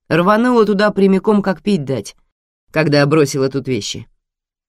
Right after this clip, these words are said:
МакАдамс взял у Грин телефон и набрал номер.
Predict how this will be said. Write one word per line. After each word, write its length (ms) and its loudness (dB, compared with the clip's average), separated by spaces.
МакАдамс 680 -8
взял 400 -8
у 60 -8
Грин 300 -8
телефон 560 -10
и 80 -4
набрал 320 -6
номер. 420 -14